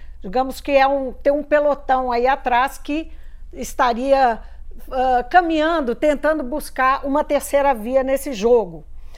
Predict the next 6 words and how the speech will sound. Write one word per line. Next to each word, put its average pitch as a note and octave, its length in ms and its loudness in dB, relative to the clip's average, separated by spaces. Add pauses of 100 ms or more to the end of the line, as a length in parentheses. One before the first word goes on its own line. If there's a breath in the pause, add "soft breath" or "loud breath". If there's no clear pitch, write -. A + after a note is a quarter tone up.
(400 soft breath)
É, C#4+ 560 4
o E4+ 120 -4
senhor A#4 220 2
acredita C#4+ 600 -2
nessa A#3 300 -2
possibilidade? F#3 1080 0